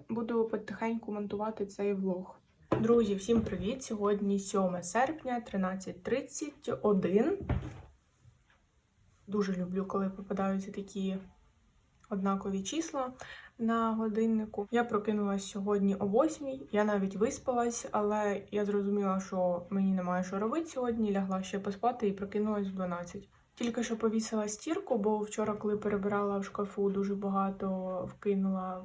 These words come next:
в стиралку, і треба було це все попрати. Тим більше, що сьогодні сонце, а вчора був дощ. Я вчора змонтувала тільки відос в Тіктоці, він залетів, слава Богу.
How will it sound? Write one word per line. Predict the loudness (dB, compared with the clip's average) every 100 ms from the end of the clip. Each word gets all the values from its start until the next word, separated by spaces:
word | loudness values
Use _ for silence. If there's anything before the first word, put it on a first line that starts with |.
| -10
в | -6 -4 -4 -6 -8
стиралку, | -8 0 4 4 4 8 8
і | 8
треба | 2 0 0
було | 0 -2
це | -2
все | -6 -6
попрати. | -10 -4 -4 -2 -2 -2 -2 -6
Тим | -2 -2
більше, | -2 -6
що | -4 -4
сьогодні | -2 0 0 0
сонце, | 0 0 0 -2 -2
а | -4
вчора | -6 -4 -4
був | -2 -2
дощ. | -4 -6 -8 -8 0
Я | 0
вчора | 2 2 4 4 2 0
змонтувала | 0 0 2 2 2 0
тільки | -4 -2 0
відос | 2 2 2
в | -4
Тіктоці, | -6 2 2 4 2
він | 2 4
залетів, | 2 2 0 -6 -6
слава | 0 2 2
Богу. | 4 4 4 -2